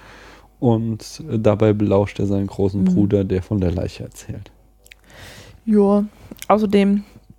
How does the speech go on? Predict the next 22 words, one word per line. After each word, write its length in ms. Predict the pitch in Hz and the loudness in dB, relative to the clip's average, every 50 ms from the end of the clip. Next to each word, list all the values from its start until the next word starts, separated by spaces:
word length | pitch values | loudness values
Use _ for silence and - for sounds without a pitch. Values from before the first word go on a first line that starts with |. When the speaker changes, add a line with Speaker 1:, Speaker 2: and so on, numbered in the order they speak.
| _ _ _ _ _ _ _ _ _ _ _ _ _ _ _ _ - - _ | _ _ _ _ _ _ _ _ _ _ _ _ _ _ _ _ -16 -14 _
Speaker 2:
wür-, 380 | - 185 190 185 180 180 190 190 | -2 2 2 2 2 2 2 2
werden 240 | 190 190 185 185 190 | 2 2 2 0 -2
die 80 | 190 | -2
uns 180 | 180 180 - - | -4 -4 -6 -2
gleich 420 | - 196 - - 190 - - - | -2 0 2 0 0 -2 -6 -6
am 120 | - 190 - | -6 -6 -4
Anfang, 320 | - 180 190 - - 214 202 | -2 -4 -4 -2 -2 0 0
als 140 | 190 190 - | 0 -2 -4
sie 80 | 202 | -10
vorgestellt 640 | - - - - - 196 196 - - 185 180 185 - | -8 -6 -6 -2 -2 -4 -4 -2 -4 -4 -4 -2 0
werden, 240 | 185 185 180 185 190 - - - _ _ _ _ _ _ _ _ _ _ _ _ _ _ - | 0 2 2 0 -2 -6 -12 -20 _ _ _ _ _ _ _ _ _ _ _ _ _ _ -2
äh, 500 | - 185 175 175 175 170 170 170 170 170 - | 2 2 4 4 4 4 4 4 2 2 0
äh, 480 | - - - - - 180 180 165 170 170 170 - - 190 196 - - 202 - - - - _ | -2 -4 -6 -6 -4 -2 -2 -2 -2 -4 -6 -8 -10 -12 -14 -14 -16 -16 -16 -16 -20 -18 _
wird 240 | - 175 202 185 - | 0 0 0 2 2
ihnen, 300 | - 190 180 175 190 - - _ _ _ _ _ | 0 0 0 -2 -4 -8 -14 _ _ _ _ _
wird 240 | - 190 208 233 - | -4 0 0 0 2
uns 280 | - - 220 214 - - | 2 0 0 0 0 -2
auch 120 | - 202 214 | -2 -2 -2
ihre 320 | - - - 214 208 202 190 - | -2 -2 -2 0 0 -2 -2 -6
Zukunft 440 | - - 370 - 214 180 185 - - | -8 -8 0 0 0 0 0 -8 -2
vorgestellt. 580 | - 175 165 165 175 - - 202 165 165 - | 0 2 2 2 -2 -2 0 0 0 0 0
Also 300 | - 190 190 202 170 185 | -2 -2 0 0 -2 -2